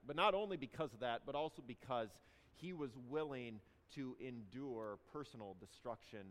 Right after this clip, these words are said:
on our behalf. Okay, so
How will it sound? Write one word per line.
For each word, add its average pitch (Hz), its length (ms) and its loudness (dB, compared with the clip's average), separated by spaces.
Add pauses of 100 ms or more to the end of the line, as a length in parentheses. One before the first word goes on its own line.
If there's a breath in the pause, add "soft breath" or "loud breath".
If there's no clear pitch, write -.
(280)
on 113 320 -2
our 98 340 -2 (600 loud breath)
behalf. 101 420 0 (1700)
Okay, 117 220 -6 (680 soft breath)
so 156 200 4